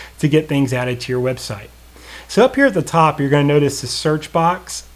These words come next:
and I love it. I use this, um, all the time because instead of having to, you know, hunt and peck for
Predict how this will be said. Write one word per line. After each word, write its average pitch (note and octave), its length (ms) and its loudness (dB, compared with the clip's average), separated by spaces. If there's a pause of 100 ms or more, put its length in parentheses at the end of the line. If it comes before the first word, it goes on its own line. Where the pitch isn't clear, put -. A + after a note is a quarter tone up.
and C3+ 300 -4
I E3+ 260 6
love D#3 260 6
it. B2+ 160 -8
I B2+ 100 -2
use D3 280 2
this, D3+ 340 0
um, A#2+ 220 -2
all C#3+ 220 6
the D#3 100 4
time C#3 500 0 (280)
because C#3 280 2
instead D3 240 2
of C#3 60 0
having D#3 220 2
to, C3+ 100 0 (160)
you D3 120 -6
know, A2 60 -6
hunt D#3+ 280 -2
and C3+ 120 -4
peck D3+ 340 -4
for B2+ 340 -4